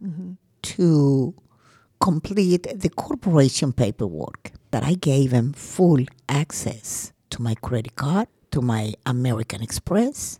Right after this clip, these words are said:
Speaker 1: Mm-hmm.
Speaker 2: to my checking account,
Speaker 1: Mm-hmm.
Speaker 2: to my Social Security, to my address.
Speaker 1: How has this affected you personally and the things that you do and, and your heart and, and how,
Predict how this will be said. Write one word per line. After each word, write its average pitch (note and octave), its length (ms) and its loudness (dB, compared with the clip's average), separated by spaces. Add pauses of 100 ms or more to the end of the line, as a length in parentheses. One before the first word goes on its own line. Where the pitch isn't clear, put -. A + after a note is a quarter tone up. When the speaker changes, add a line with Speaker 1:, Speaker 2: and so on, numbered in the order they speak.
Speaker 1:
Mm-hmm. F3+ 340 -6 (140)
Speaker 2:
to C#3+ 580 0
my C3 240 0 (100)
checking B2+ 480 -6
account, F#3 760 -4 (220)
Speaker 1:
Mm-hmm. F3+ 360 -12
Speaker 2:
to F3 80 -2
my A#2 180 2
Social A2+ 540 -6
Security, A3+ 840 -4 (100)
to C#3 120 -6
my B2 280 2
address. G#3 800 0 (360)
Speaker 1:
How A#3 380 0
has G3+ 240 -2
this F#3 300 -4
affected F3 640 -6
you E3 340 -2 (140)
personally - 880 -4
and F3 220 -4
the F3 80 -2
things F#3 360 -2
that F3 220 -6
you F3+ 100 -2
do E3+ 500 -2
and, E3 300 -8 (100)
and F#3 160 -4
your F3+ 180 -4
heart - 680 -2
and, E3+ 360 -8 (120)
and F3 120 -6
how, G#3+ 220 -6